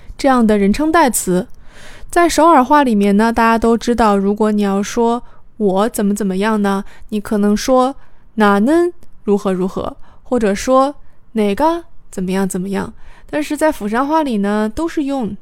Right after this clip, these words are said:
내，所以呢，即使是说나는，他也会说내는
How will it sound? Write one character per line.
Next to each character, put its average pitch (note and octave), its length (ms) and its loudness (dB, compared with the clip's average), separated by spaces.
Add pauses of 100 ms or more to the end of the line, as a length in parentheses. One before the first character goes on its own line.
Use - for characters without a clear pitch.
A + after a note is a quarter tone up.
(120)
내， G3+ 300 0 (440)
所 - 180 -6
以 D#4+ 120 -2
呢， D4+ 260 0
即 C4 160 -6
使 B3+ 200 -6
是 A3+ 180 -12
说 C#4 460 -2 (500)
나 A#3 220 2
는， D4+ 260 2 (380)
他 A3 160 -2
也 G3 100 2
会 A3+ 160 -2
说 A3 320 -4 (240)
내 G3+ 220 0
는 C#4 240 0